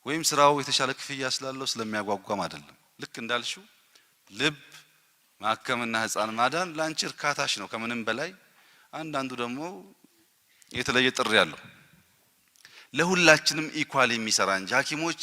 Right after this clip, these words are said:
የተማራችሁ የምትፈለጉ፣ በኮምፒውተር የተማርን ሰዎች የማንፈለግ ከመሰላችሁ ተሳስታችኋል። እንደዛ አይደለም፣ እንደዛ አይደለም። ሰው ከወጣ በኋላ ከሁበር መንዳት ይችላል፣ ችግር የለውም።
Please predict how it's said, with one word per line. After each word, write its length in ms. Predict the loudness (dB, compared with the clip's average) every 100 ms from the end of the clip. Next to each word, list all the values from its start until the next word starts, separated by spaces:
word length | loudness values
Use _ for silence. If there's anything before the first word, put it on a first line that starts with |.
| -4
የተማራችሁ 580 | -2 2 4 2 0
የምትፈለጉ፣ 600 | -8 -10 -10 -8 -4 -4 -6 -18 -20 -20 -20 _
በኮምፒውተር 440 | -8 -6 -2 -2
የተማርን 360 | 0 4 4 4
ሰዎች 260 | 2 0
የማንፈለግ 640 | 0 0 0 -4 -6 -4 -6
ከመሰላችሁ 500 | -4 -4 -4 -8 -4
ተሳስታችኋል። 680 | -6 -4 -8 -10 -14 -16 -20 _ _
እንደዛ 220 | -8 -4
አይደለም፣ 260 | -4 -6 -14 -20 _ _ _ _ _ _ _ _ _ _ _ _ _ _ _ _ _
እንደዛ 200 | -10 -4
አይደለም። 280 | -4 -4 -6
ሰው 140 | -2 -2
ከወጣ 260 | -2 0
በኋላ 240 | 2 2 2
ከሁበር 340 | -2 0 2 2
መንዳት 320 | 0 -4 -4
ይችላል፣ 240 | -4 -8 -10
ችግር 240 | -10 -8
የለውም። 280 | -10 -12 -20